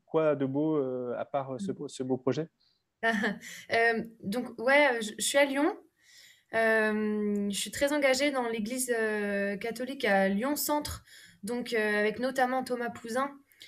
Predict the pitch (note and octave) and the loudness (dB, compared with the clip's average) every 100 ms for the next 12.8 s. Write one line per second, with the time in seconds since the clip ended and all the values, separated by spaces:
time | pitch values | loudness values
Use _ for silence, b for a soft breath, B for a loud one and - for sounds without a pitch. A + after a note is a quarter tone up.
0 | B B B - G#3+ G#3+ A3 A3+ B3+ A#3 | B B B -4 0 0 0 -2 0 2
1 | G#3+ G3+ A3+ A3 A3+ A3+ B3 B3 F#3+ F3+ | 0 -2 -4 -6 -6 -4 -4 -4 -4 -4
2 | F3 F#3+ F3+ F3 G#3 A3+ A3+ A3+ A3 A3 | -2 -2 -2 -2 -6 -4 -2 0 0 0
3 | A#3 B3 B3+ - - G3+ G3 F#3 F3+ F3+ | 0 0 0 -2 -4 -2 0 0 0 0
4 | F3 F3+ G3 G3 G3+ - - - - - | 0 0 -4 -8 -10 -12 -16 -16 -16 -14
5 | - - G#3 G3 G3 G#3 A#3 A3 A3+ B3 | -12 -6 -2 2 2 2 2 0 2 2
6 | B3 A3+ A3 B3+ - A3+ A3+ A3+ A#3 B3 | 2 0 -2 -4 -2 -2 -2 -2 -2 -4
7 | A#3 - F#3 A3+ B3 - B B B B3 | -4 -6 0 0 0 -4 B B B -4
8 | G#3 A3+ G#3+ A3 B3 A3+ G3+ C#4 B3 G#3+ | -2 0 0 0 -2 -2 -2 -2 -2 -2
9 | F#3+ A3 B3+ - - B B B - G#3 | -4 -6 -6 -8 -18 B B B -6 -2
10 | G3 G#3 A3+ A#3 A#3+ A#3 G3+ - G3+ - | 0 0 -2 -2 -2 -4 -6 -4 -6 -6
11 | b b b - - G3+ F#3 F3 F3 F3 | b b b -4 -2 0 0 4 4 4
12 | F3 F3 F3+ F3 F#3+ F#3+ G3 - | 4 2 2 4 2 0 -10 -16